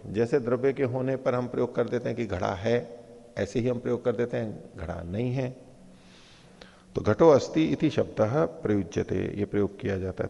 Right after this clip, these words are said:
"तथैव तद अभावे", तो वैसे उसी प्रकार से उसका अभाव होने पर,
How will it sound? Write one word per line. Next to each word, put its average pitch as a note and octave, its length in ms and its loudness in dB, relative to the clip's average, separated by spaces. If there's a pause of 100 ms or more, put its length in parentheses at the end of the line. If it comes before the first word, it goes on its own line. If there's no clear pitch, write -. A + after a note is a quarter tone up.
"तथैव G#2+ 440 0 (180)
तद A#2+ 120 4
अभावे", F#2 520 0 (600)
तो - 140 -4
वैसे F#2 260 -2
उसी A#2 200 -2
प्रकार F#2+ 400 -2
से - 180 -2
उसका - 320 -4
अभाव F2+ 280 0
होने G#2+ 280 -2
पर, A#2+ 180 -2